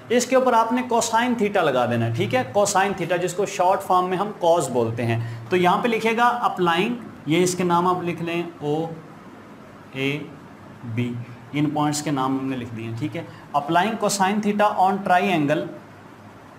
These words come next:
ओ ए बी, ठीक है जी। तो cosine, अ, cosine लगाना है आपने, ठीक है। cosine हो या sine हो या tangent हो, वो हमेशा angle पे लगता है।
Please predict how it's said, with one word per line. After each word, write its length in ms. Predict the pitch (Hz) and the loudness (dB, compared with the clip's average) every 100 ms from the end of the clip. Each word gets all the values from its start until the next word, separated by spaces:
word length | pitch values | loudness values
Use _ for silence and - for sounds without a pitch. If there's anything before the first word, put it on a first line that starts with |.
| - | -4
ओ 320 | 175 190 208 202 - - 156 | 0 2 2 -2 -12 -12 -4
ए 160 | 156 180 - 117 | -2 -2 -6 -8
बी, 260 | 110 - - - - - | -4 -4 -6 -10 -14 -6
ठीक 180 | - 214 | -2 2
है 120 | 233 | 2
जी। 80 | 220 214 - - | 0 -4 -10 -4
तो 60 | 190 190 | -2 2
cosine, 540 | 202 196 196 247 - | 2 2 2 0 -4
अ, 280 | 233 190 190 190 | -2 2 2 2
cosine 340 | 202 202 214 | 0 2 0
लगाना 340 | 262 233 214 233 | 2 2 4 4
है 60 | |
आपने, 320 | 208 202 214 220 - - | 4 4 0 -2 -8 -6
ठीक 160 | 185 | -2
है। 100 | 226 | 0
cosine 440 | 208 202 208 240 254 - 151 - - | 0 0 0 0 -2 -6 -12 -14 -12
हो 320 | 151 202 226 | 0 4 4
या 160 | 220 220 | 4 2
sine 340 | 214 196 220 | 2 0 0
हो 220 | 214 214 214 | 0 2 2
या 160 | 220 | 2
tangent 440 | 214 196 196 214 180 | 0 0 0 0 2
हो, 80 | 151 147 - - | 2 0 -6 -4
वो 100 | 160 220 | 2 4
हमेशा 360 | 220 226 240 | 4 0 0
angle 320 | - 175 190 196 | 0 0 2 2
पे 100 | 196 | 2
लगता 280 | 147 117 123 | 0 0 -2
है। 220 | 120 | -2